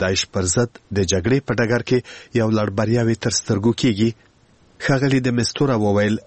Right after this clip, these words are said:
له دې سره د سوریې لپاره د حقیقت شیبه را رسېدلې ده. د مستورا له ټیلرسن سره تر کتنې وروسته په سوریه کې د سولې د ټینګښت پر لارو چارو د بحث لپاره د نومبر په اته ویشتمه نیټه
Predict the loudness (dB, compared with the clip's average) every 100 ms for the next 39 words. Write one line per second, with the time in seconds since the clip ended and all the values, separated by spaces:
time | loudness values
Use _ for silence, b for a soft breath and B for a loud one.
0 | -2 0 0 0 0 0 -2 -2 0 2
1 | 2 0 -2 -2 -2 -2 -4 -8 -4 -4
2 | -2 -2 0 0 0 0 -2 0 0 0
3 | 0 0 -2 B B B -2 0 0 0
4 | 0 2 2 0 0 0 0 -2 -4 -2
5 | -2 -2 -4 -4 -2 0 0 2 0 0
6 | -4 B B B -2 -2 2 2 2 0
7 | -2 -2 0 0 2 2 2 0 -2 -2
8 | -2 0 -2 -2 -4 0 0 0 0 0
9 | 0 0 0 0 0 0 0 0 0 B
10 | B B B 0 0 2 0 0 -2 -2
11 | -4 -4 -2 0 0 0 0 0 -2 -2
12 | -4 B